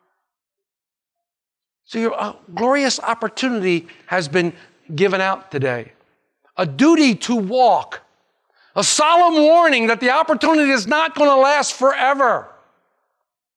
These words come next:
Terrible possibilities of being left behind when all else are taken away.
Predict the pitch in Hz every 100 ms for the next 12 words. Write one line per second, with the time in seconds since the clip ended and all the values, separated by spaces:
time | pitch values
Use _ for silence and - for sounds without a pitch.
0 | _ _ _ _ _ _ _ 240 339 359
1 | 359 - 302 320 311 277 330 302 254 247
2 | 220 214 262 240 226 247 339 - 302 220
3 | 294 262 208 151 107 - - 202 233 277
4 | 269 233 233 190 226 233 220 214 214 180
5 | 123